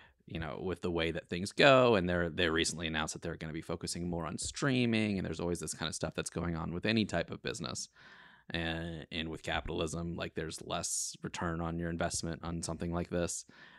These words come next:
But it is, it is special. So, like, I hope that whoever's in charge remembers that and continues to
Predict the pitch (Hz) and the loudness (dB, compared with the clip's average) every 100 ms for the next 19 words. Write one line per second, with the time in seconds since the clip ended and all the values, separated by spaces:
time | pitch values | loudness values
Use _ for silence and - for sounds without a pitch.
0 | - - 87 - - 117 143 143 107 - | -6 0 0 -2 2 8 8 8 2 4
1 | 120 120 - 139 - - - - 92 87 | 6 6 6 4 4 -4 -10 -2 0 0
2 | 87 85 - _ _ - 92 90 101 95 | 0 -2 -6 _ _ 0 2 4 6 4
3 | - 87 - 92 85 87 95 92 85 85 | 4 -2 0 -2 0 0 -2 0 0 0
4 | 80 - - - - _ _ _ _ 87 | -2 -6 -16 -20 -20 _ _ _ _ 0
5 | 95 101 90 85 - - 67 73 - _ | 2 2 0 -4 -4 -6 -8 -10 -14 _
6 | _ _ 85 80 78 78 78 - 85 - | _ _ 2 2 2 -2 -6 -6 -8 -4
7 | 98 85 80 - - 82 82 | -2 -2 -4 -4 -4 -2 -2